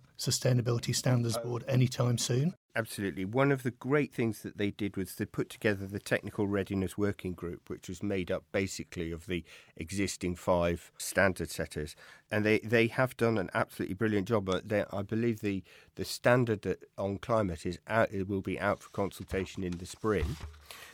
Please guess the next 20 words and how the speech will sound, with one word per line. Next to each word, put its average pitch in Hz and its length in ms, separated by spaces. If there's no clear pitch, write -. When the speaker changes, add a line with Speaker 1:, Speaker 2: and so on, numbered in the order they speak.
Speaker 2:
The 104 100
Technical 110 400
Readiness 101 460
Working 107 260
Group 95 240
has 98 140
already 117 420
produced 98 640
four 135 260
documents: 98 760
the 98 300
general 120 380
requirements 98 560
for - 80
sustainability 95 720
disclosure, 92 640
the 98 380
climate 113 340
disclosure 92 460
prototype 139 840